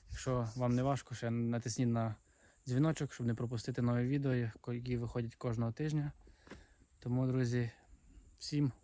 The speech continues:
пока. Завтра їду на нове місце. Тому,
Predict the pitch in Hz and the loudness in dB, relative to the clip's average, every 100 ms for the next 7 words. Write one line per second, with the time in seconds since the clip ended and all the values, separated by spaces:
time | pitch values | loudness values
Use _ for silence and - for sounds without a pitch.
0 | - - 127 147 151 143 - _ - - | -20 -6 -2 0 0 -2 -10 _ -20 -20
1 | - 131 127 127 127 127 120 123 131 123 | -2 0 2 4 4 4 4 4 4 4
2 | 131 156 147 - 113 - _ _ - - | 4 4 2 -6 -10 -10 _ _ -20 -20
3 | - - - 123 127 127 123 123 120 | -20 -16 -2 2 4 4 2 2 0